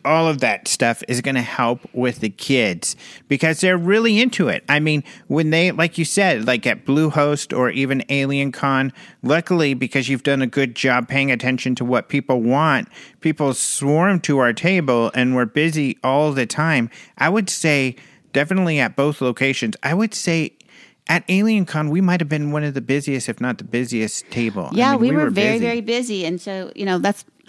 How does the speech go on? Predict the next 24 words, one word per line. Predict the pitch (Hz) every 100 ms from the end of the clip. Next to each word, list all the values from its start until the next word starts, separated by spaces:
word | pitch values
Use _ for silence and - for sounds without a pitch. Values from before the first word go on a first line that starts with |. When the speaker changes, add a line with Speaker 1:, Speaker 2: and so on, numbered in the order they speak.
| - -
Speaker 2:
why | - 196
I | 202
made | 202 196
sure | - 202
I, | 185 180
uh, | 175 160 - - _ - -
bought | 196 185
a |
lot | 185 190 196
of | 190 185
fun | - 196 190 190 190 196
things | - 202 202
that, | 185 - - - _ _ -
that | 180 190
young | 240 262
people | 226 185
like, | 170 160 156
'cause | -
I | 175
knew | 180 190 190
when, | - 185 170
from | - - - 208 185
seeing, | 190 208 190 180 - - _ - - _ -
uh, | 170 156